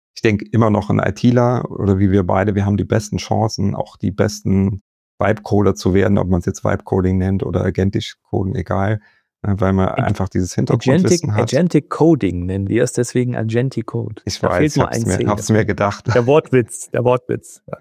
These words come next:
Speaker 2: Wir haben ein C vergessen, ja.
Speaker 1: Ja, ich denke, wir haben immer noch die besten Voraussetzungen, um, um gutes Software zu entwickeln, weil man halt das Hintergrundwissen hat. Aber die,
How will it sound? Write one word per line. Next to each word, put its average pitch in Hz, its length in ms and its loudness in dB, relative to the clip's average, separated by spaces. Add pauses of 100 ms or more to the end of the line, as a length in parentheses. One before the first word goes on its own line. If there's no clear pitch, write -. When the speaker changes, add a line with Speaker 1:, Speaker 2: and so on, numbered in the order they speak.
(120)
Speaker 2:
Wir 135 60 0
haben 147 160 4
ein 131 40 2
C 156 200 2
vergessen, - 480 -4
ja. - 80 -8 (440)
Speaker 1:
Ja, 87 280 0 (180)
ich - 120 -10
denke, 95 180 -4
wir 92 80 2
haben 92 160 0
immer 92 120 2
noch 87 120 0
die - 80 -2
besten 90 480 -2
Voraussetzungen, 87 800 -4
um, 85 420 -4
um 92 160 -6
gutes 98 300 -4
Software - 280 -4
zu - 140 -6
entwickeln, 95 440 -2
weil 90 120 -2
man 87 120 -2
halt 90 160 -4
das 92 140 -6
Hintergrundwissen 92 640 -2
hat. 101 160 0 (640)
Aber 92 480 2 (380)
die, 90 840 2